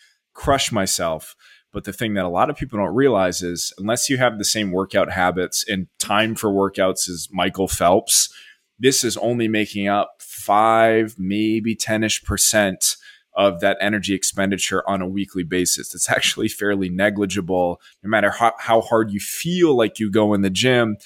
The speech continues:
And everybody's heard this, so nobody likes hearing it, but I'll say it anyway. All of your gadgets, your Apple Watch, your Fitbit, the, you know, gym monitors, et cetera,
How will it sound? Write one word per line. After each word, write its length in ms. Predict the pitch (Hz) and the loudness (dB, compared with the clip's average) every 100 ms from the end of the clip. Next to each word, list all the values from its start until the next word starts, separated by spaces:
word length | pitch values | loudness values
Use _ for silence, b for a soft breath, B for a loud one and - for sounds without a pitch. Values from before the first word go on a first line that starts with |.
| B B - | B B -6
And 260 | 107 104 95 - | -4 -4 -6 -4
everybody's 440 | 107 101 101 92 | -2 0 0 0
heard 180 | 101 95 | -2 2
this, 240 | 139 131 | 2 2
so 140 | - 95 | -2 -4
nobody 280 | 92 90 | -6 -4
likes 300 | 87 101 113 | 0 0 0
hearing 320 | - 113 113 113 | -2 0 0 -2
it, 160 | 113 | -6
but 80 | - | -10
I'll 80 | 78 | -8
say 260 | - 101 | -4 -2
it 80 | 104 | 0
anyway. 520 | 98 101 101 98 95 - b b | -2 -2 0 0 -2 -6 b b
All 280 | - 107 117 | 2 4 4
of 100 | 117 | 2
your 160 | 107 104 | 0 0
gadgets, 560 | 101 98 95 95 92 | 2 4 2 -2 -6
your 100 | 85 - | -4 -2
Apple 280 | 98 - 101 | -2 0 0
Watch, 320 | 95 90 - | 0 -2 -8
your 100 | 87 | -12
Fitbit, 640 | - 98 - 95 92 - | -6 -6 0 0 2 -2
the, 400 | - 87 85 85 82 | -6 -4 -2 -4 -6
you 140 | 95 | -6
know, 160 | 87 85 | -4 -6
gym 240 | 80 104 | -2 0
monitors, 580 | 101 98 98 95 92 87 | 4 4 4 2 -2 -4
et 100 | 87 | -4
cetera, 500 | - 95 92 90 90 | -2 0 0 0 -2